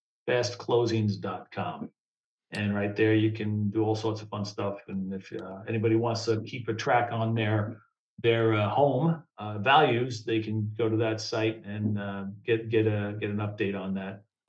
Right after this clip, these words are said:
every month. I have a system that tracks all my clients' homes and tell 'em whether it's gone up, whether it's gone down, where interest rates are, how much equity is in your home, et cetera. So that's a real cool tool that, uh, keeps everybody in, in the, in the mo-, in, in, in, in line with what's happening in the market.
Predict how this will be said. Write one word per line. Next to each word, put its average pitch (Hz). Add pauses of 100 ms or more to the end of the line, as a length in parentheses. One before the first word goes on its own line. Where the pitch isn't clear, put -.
(180)
every 104
month. 95 (580)
I 110
have 104
a 98
system 107
that 101
tracks 110
all 107
my 104
clients' 98
homes 101
and 104
tell 95
'em 92 (300)
whether 104
it's 95
gone 98
up, -
whether 98
it's -
gone 95
down, 123
where 104
interest 107
rates 110
are, 110
how 101
much 104
equity 120
is 110
in 117
your 110
home, 110
et 95
cetera. -
So 92 (560)
that's 101
a 104
real 101
cool 113
tool 110
that, 101 (100)
uh, 98 (280)
keeps 165
everybody 117
in, 107
in 110
the, 107
in 107
the 107
mo-, 101
in, 107
in, 107
in, 107
in 101
line 101
with 107
what's 92
happening 95
in 92
the 92
market. 87